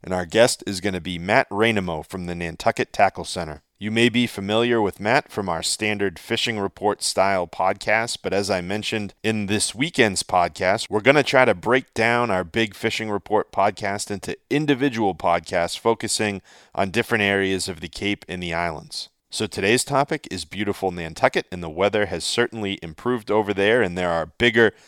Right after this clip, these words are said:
class fish moving into the area by the day. So let's welcome in today's guest, Matt Rainamo from the Nantucket Tackle Center. Matt, has the weather been as beautiful on Nantucket as it's been on the mainland here the last couple days?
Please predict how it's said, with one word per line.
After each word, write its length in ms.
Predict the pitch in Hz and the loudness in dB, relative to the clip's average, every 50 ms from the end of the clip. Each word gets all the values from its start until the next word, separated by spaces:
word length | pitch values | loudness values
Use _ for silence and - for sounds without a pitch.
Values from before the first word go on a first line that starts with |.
| - - _ _ _ | -20 -20 _ _ _
class 400 | - - - 120 107 101 - - | 0 4 8 8 8 8 6 0
fish 360 | - - 123 127 120 - - | 0 2 2 2 2 2 -4
moving 380 | - 98 110 117 113 107 113 107 | -6 -6 -4 -2 0 0 0 0
into 260 | 110 107 - - 110 | 0 -4 -4 -6 -6
the 200 | 95 101 95 - | -4 -4 -4 0
area 400 | 95 110 113 117 117 120 117 113 | 2 2 4 4 4 4 4 4
by 300 | 95 82 107 98 95 101 | 4 4 4 6 6 6
the 120 | 95 92 85 | 4 2 -2
day. 360 | 87 95 101 113 135 175 - _ _ _ - | 0 2 4 4 2 0 -4 _ _ _ -8
So 180 | - - 110 | -4 -2 0
let's 280 | 104 110 120 127 - - | 4 4 4 4 2 0
welcome 380 | 95 101 110 113 - - 110 113 | 2 2 2 2 2 -2 -2 0
in 160 | 127 139 123 | -2 -2 -2
today's 380 | - - 113 117 120 113 - | 0 2 4 4 4 4 2
guest, 360 | - - 160 143 - - - 82 | 4 4 4 4 4 2 -4 -2
Matt 260 | 95 107 117 - - - | 2 2 2 2 0 -2
Rainamo 580 | 101 110 127 147 151 123 98 90 82 78 73 | 0 0 2 2 2 0 0 -2 -2 -4 -6
from 220 | - - 98 92 87 | -8 -10 -8 -8 -6
the 80 | 90 | -4
Nantucket 600 | 87 90 87 85 82 - 110 107 - 120 - _ - | -4 -2 -4 -4 0 0 0 2 2 -2 -4 _ 0
Tackle 320 | - 127 139 - - 90 | 2 2 4 4 0 -4
Center. 340 | - - 82 78 73 - - _ _ - | -6 -6 -8 -10 -10 -12 -16 _ _ -2
Matt, 320 | 98 117 143 147 - - | 0 2 2 2 0 -2
has 160 | 107 107 98 | -6 -6 -2
the 100 | 92 104 | -2 0
weather 300 | 92 101 113 120 135 131 | 4 4 6 6 6 4
been 200 | 110 104 123 127 | 4 2 0 0
as 120 | 127 110 - | 0 -4 -6
beautiful 420 | - 110 123 120 127 - - 120 | -6 -4 -2 -2 -2 -2 0 0
on 220 | 120 117 117 117 | 0 0 -2 -2
Nantucket 480 | 120 120 117 113 - 120 117 - 147 131 | -4 -6 -6 -2 0 0 0 2 2 2
as 240 | 110 104 98 90 90 | 2 0 0 -2 -8
it's 140 | 87 - - | -12 -8 -2
been 180 | - 113 113 | 0 2 2
on 100 | 113 110 | 2 0
the 80 | 107 101 | -2 -2
mainland 480 | 101 107 113 120 123 120 123 127 127 | -2 -2 -4 -4 -4 -6 -6 -6 -4
here 180 | 123 123 127 131 | -4 -2 -2 -2
the 100 | 113 123 | 0 0
last 240 | 120 123 127 - - | 2 2 2 0 -2
couple 200 | - 123 - 131 | -6 -6 -4 -2
days? 380 | 123 127 135 156 160 - - | 0 0 0 0 -2 -6 -12